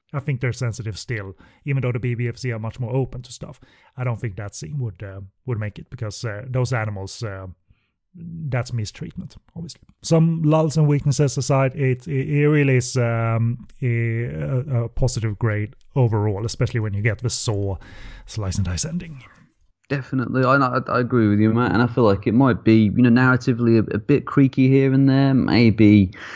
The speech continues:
Speaker 2: not kind of a film where you're on the edge of your seat for the entirety, but, you know, mostly really good, good performances, good action, um, and, and a really interesting early Andy performance to check out.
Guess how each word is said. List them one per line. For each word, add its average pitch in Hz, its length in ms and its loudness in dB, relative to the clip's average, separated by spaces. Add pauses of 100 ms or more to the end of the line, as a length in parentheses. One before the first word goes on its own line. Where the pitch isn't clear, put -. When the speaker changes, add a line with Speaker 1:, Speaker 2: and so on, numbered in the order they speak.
(420)
Speaker 2:
not 107 420 -4
kind 107 260 0
of 98 120 0
a 95 40 -4
film 101 400 0
where 92 340 4
you're 95 200 0
on 95 120 2
the 98 140 2
edge 90 160 2
of 92 60 -2
your 90 100 0
seat 98 360 0
for 92 280 2
the 90 140 4
entirety, 95 580 2
but, 92 400 0
you 104 120 -2
know, 95 120 2
mostly 95 920 2
really 90 420 0
good, 92 400 2 (180)
good 90 140 -2
performances, 87 920 0
good 87 300 0
action, 82 580 -2 (540)
um, 87 640 2
and, 90 280 -4
and 95 100 -2
a 98 40 0
really 107 380 2
interesting 92 760 0 (160)
early 92 560 2
Andy 95 260 0
performance 104 520 -2
to - 60 -14
check 95 260 -2
out. 101 260 0